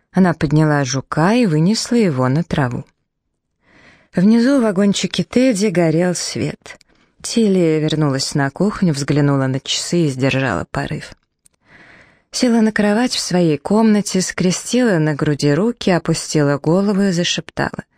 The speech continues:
"Нельзя, нельзя, нельзя". А потом вдруг услышала на веранде его шаги. "Чёрт побери!" — глухо выругалась она и вышла обратно на кухню. Совсем недавно, во время прогулки по берегу реки,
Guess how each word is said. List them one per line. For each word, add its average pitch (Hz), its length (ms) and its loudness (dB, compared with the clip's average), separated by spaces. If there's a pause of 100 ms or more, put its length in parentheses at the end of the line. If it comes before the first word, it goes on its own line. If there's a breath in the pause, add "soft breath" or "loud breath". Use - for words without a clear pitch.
(460)
"Нельзя, 160 640 0
нельзя, 165 420 2
нельзя". 135 420 -2 (500)
А - 100 -10
потом 170 300 0
вдруг 131 260 -6
услышала 156 640 0
на 135 140 0
веранде 131 460 0
его - 160 -4
шаги. - 420 -10 (640)
"Чёрт - 420 -4
побери!" — 135 540 0
глухо 123 400 -2
выругалась 117 500 -2
она 131 240 -2 (420 loud breath)
и 233 80 -4
вышла 233 380 0
обратно 131 460 0
на 92 140 -2
кухню. - 420 -10 (2250 soft breath)
Совсем 208 540 0
недавно, 196 520 2
во 139 100 0
время 147 240 0
прогулки 156 640 -2
по 135 200 0
берегу 135 360 0
реки, 202 420 -4